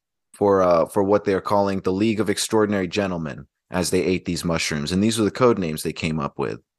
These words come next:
And as we realized, uh, or learned in last episode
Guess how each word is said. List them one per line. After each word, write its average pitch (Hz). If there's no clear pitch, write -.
And 98
as 120
we 131
realized, 117
uh, 104
or 107
learned 104
in 92
last 104
episode 80